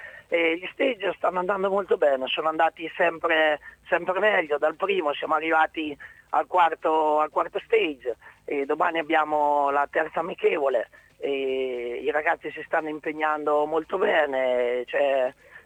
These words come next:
c'è, diciamo, sia a livello qualitativo sia a livello, eh, fisico, i ragazzi stanno rispondendo molto bene.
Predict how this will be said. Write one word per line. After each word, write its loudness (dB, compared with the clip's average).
c'è, 0
diciamo, 2
sia 2
a 2
livello 0
qualitativo -2
sia -2
a 4
livello, 2
eh, -4
fisico, -2
i -2
ragazzi 0
stanno -2
rispondendo -2
molto -6
bene. -6